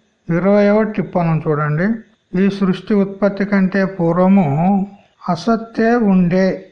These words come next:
అని శూన్యవాది చాందోగ్య ఉపనిషత్ ప్రమాణము ఇస్తాడు. "అసదేవ ఇదమగ్ర ఆసీత్" అనంటూ. "బుద్ధ జో సుగత్ తాకా శిష్య మాధ్యమిక నామ వాలా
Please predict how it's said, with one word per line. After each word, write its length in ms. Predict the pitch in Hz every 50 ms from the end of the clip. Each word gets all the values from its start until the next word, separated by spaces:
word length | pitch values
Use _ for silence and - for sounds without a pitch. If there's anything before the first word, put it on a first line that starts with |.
| _ _ -
అని 420 | 185 190 196 208 202 208 226 233
శూన్యవాది 1300 | 214 - - - - 190 208 214 220 226 214 202 190 185 175 170 165 208 202 165 165 185 208 220 - - _ _ _ _ _ - -
చాందోగ్య 480 | 180 180 190 202 202 208 208 196 190 202
ఉపనిషత్ 640 | 190 185 180 185 196 185 175 - 196 175 - - -
ప్రమాణము 800 | 170 170 175 185 190 185 180 170 165 170 180 196 220 226 220 208
ఇస్తాడు. 480 | 170 160 - - - 170 160 139 120 - - - - -
"అసదేవ 540 | 160 165 190 185 170 180 180 180 180 180 180
ఇదమగ్ర 540 | 175 170 165 170 170 170 165 151 143 165 170
ఆసీత్" 680 | 165 156 165 165 165 165 - - 180 175 175 165 - - _ _ _ - -
అనంటూ. 420 | 165 151 143 143 135 135 - - - - _ _ _ _ - 175
"బుద్ధ 360 | 165 165 190 208 196 185 160 160 247 254 233 190 - - - - _ _ _ - 185 156
జో 220 | 156 208 214 214
సుగత్ 680 | 208 - - - 180 170 180 220 220 214 - 180 135 104 - - - _ _ _ _ _ _ -
తాకా 400 | 196 202 202 202 - 220 220 214
శిష్య 560 | 208 - - 214 202 208 - - 240 208 165 113 - - - _ _ _ _ _ _ _ -
మాధ్యమిక 760 | 165 165 175 185 185 156 143 190 214 226 220 226 226 220 226 226
నామ 360 | 208 202 196 190 190 196 196
వాలా 580 | 185 185 180 180 180 175 180 190 202 220 233